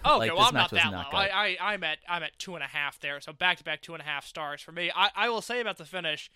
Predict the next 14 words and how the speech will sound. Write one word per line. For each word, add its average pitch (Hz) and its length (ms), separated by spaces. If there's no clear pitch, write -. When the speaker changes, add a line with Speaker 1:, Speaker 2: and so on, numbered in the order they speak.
Speaker 1:
it 180 260
took 262 240
too 277 200
long 226 280
to 220 60
get 165 280
to, 143 400
but 185 180
my 190 360
God, 190 320
was 170 160
I 170 200
into 175 340
it 156 160